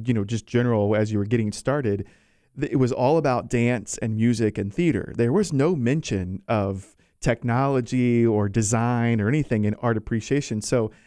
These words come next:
have art appreciation classes changed? Is it now more holistic when people are coming in and just want a general,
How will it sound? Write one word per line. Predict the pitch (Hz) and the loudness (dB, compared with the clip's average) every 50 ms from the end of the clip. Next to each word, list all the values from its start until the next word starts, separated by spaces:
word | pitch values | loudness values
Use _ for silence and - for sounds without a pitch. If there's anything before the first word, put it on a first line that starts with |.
| _ _ | _ _
have | - 135 127 123 - | -2 -2 -2 -2 -2
art | 127 127 147 | -2 -2 -2
appreciation | 160 156 - 156 151 139 - - 131 120 131 131 - 147 135 127 113 | -2 -2 0 0 0 0 0 0 0 0 0 0 -2 -2 -2 -2 -2
classes | - - 117 113 113 127 - - 135 123 113 - - _ _ | -4 -2 -2 -2 -2 -2 0 0 2 2 0 0 -6 _ _
changed? | - - 120 113 113 120 156 208 226 220 - - | -2 0 0 2 2 0 0 -2 -2 -4 -2 -2
Is | 127 117 113 | -2 0 0
it | 120 113 113 | 0 0 2
now | 113 117 117 123 123 120 117 | 2 2 2 2 2 2 2
more | 113 113 113 117 127 127 | 2 2 2 2 2 2
holistic | 117 127 117 113 123 131 - - - 139 139 - - - - - _ _ _ - | 2 0 0 0 0 -2 -2 -2 -2 -2 -2 -2 -6 -20 -20 -20 _ _ _ -4
when | - 135 127 123 117 117 117 | 0 0 0 2 0 0 -2
people | - - 135 - 135 127 | 0 -2 -2 0 2 0
are | 120 | 0
coming | 117 - 127 123 123 123 | 0 0 -2 -2 0 0
in | 123 123 | 0 -2
and | 117 110 | -2 -2
just | 123 120 - - | -2 -4 -2 -2
want | 123 117 110 | -2 -2 -2
a | 107 | -2
general, | 110 107 120 120 120 123 123 123 120 113 113 113 113 113 117 113 | -4 -2 0 0 2 2 2 2 4 4 4 4 4 4 2 0